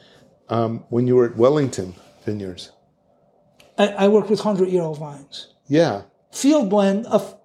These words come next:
Speaker 2: the, the vineyard was a field
Speaker 1: The Alicante
Speaker 2: blend.
Speaker 1: Bouschet.
Speaker 2: The, the vil-, the vineyard was a field blend. Mostly Zinfandel, but
Speaker 1: Yeah.
Speaker 2: also Carignan.
Speaker 1: Yeah.
Speaker 2: Uh,
Speaker 1: Which was
Speaker 2: Alicante
Speaker 1: amazing to
Speaker 2: Bouschet,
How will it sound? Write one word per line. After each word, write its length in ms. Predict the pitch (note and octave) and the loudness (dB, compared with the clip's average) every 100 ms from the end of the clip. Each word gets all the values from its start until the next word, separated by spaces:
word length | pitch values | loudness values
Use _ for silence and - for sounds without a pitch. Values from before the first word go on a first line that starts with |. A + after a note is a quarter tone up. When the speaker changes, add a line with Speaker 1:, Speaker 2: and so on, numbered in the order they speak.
| _ - | _ -4
Speaker 2:
the, 160 | E4+ - | -4 0
the 140 | G#3+ G#3 | 0 0
vineyard 480 | F3 C4 E4 D4+ | 0 0 2 2
was 180 | A3+ G#3+ | 2 0
a 40 | G#3 | 0
field 360 | - C3 C3 | 2 2 2
Speaker 1:
The 40 | E3 | -2
Alicante 300 | D3+ D3 C#3 | -2 -2 -4
Speaker 2:
blend. 20 | A2+ | -6
Speaker 1:
Bouschet. 320 | - D#3+ C#3+ - - | -8 -8 -8 -12 -4
Speaker 2:
The, 80 | A3 | -4
the 220 | A3 G3 | 0 0
vil-, 400 | D#3 A#3+ D4+ - | 2 2 2 0
the 120 | G3+ F3 | -2 0
vineyard 320 | A#3+ D4+ A#3 | 2 2 2
was 140 | G#3+ | 0
a 40 | A3+ | 0
field 280 | A#3 G#3+ | 0 0
blend. 340 | D#3+ D3+ C3 - _ _ _ _ _ _ _ C4 | -2 -8 -10 -20 _ _ _ _ _ _ _ -4
Mostly 720 | F#3 G3+ A3 C4 - D4+ D4 | 2 4 6 4 2 2 2
Zinfandel, 640 | A3 C#4+ C#4+ D#4 D#4+ E4+ E4 | 2 0 0 0 2 2 2
but 140 | F#3+ | 2
Speaker 1:
Yeah. 80 | A3 | 2
Speaker 2:
also 280 | A3+ B3 G#3+ | 2 0 -2
Carignan. 760 | - F#3 F#3 F3+ F3 G#3+ D4+ | -4 -4 -2 -2 0 -2 -4
Speaker 1:
Yeah. 180 | A#2 C#3 _ _ _ _ _ _ _ _ | -8 -8 _ _ _ _ _ _ _ _
Speaker 2:
Uh, 340 | - F#3 E3+ - _ - | -4 -2 -4 -8 _ -10
Speaker 1:
Which 180 | C#3 - | -6 0
was 120 | G#3 | 2
Speaker 2:
Alicante 360 | A#3+ A3+ A3+ G#3+ | 4 2 2 0
Speaker 1:
amazing 40 | |
to 60 | G#3 | 0
Speaker 2:
Bouschet, 520 | - G#3+ G#3+ B3+ | 0 2 2 0